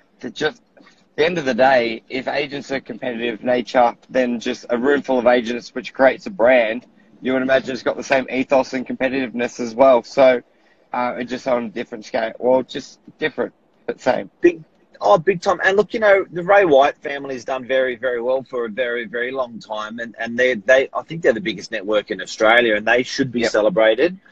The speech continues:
Speaker 2: Um, L J Hooker has been around an extremely long time.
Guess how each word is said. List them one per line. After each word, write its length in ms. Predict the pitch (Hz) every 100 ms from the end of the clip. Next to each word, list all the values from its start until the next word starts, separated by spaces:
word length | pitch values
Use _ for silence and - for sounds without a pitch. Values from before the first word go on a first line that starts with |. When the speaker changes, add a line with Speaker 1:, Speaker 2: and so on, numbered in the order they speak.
| _ _ _ -
Speaker 2:
Um, 560 | 107 107 107 104 95 _ _ _
L 240 | 127 147 151
J 320 | 127 127 123
Hooker 500 | 135 123 135 127 127
has 180 | 120 120
been 220 | 131 123
around 220 | 120 117
an 80 | 117
extremely 1000 | 117 - - - 135 143 160 156 139 120
long 240 | 110 110
time. 320 | 98 123 123